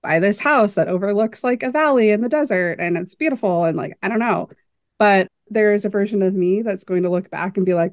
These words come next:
"Remember when we lived in that tiny ass house and it was only six hundred square feet?" and, like, whatever.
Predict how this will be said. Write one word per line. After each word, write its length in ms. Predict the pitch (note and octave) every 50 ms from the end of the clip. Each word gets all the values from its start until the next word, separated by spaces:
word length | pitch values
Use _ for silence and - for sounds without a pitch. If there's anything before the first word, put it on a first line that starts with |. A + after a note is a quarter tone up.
| -
"Remember 240 | G#3 A3+ B3+ F#4 F#4
when 160 | F4 E4 D#4+
we 100 | D#4+ D#4
lived 180 | C4+ A#3+ A#3+ C4
in 80 | A#3+
that 180 | A3+ F#3 F#3 F#3+
tiny 260 | - G3+ G#3 B3+ D#4
ass 160 | D#4+ F4 E4+
house 320 | - - B3+ G#3 G#3 G#3 -
and 100 | G#3 F#3+
it 40 | F#3
was 120 | F#3 F3+
only 160 | F#3 F#3 F#3+
six 200 | F3+ - A#3 -
hundred 180 | - F#4 G4 F#4+
square 220 | F#4+ - F4+ F4
feet?" 320 | F4 - B3+ G#3 G3 G3+ -
and, 100 | G3 F#3
like, 260 | F3+ D#3+ B2+ - _ _ _ _ _ _ _ _ _ -
whatever. 420 | B3 B3 E3 D3 - - - -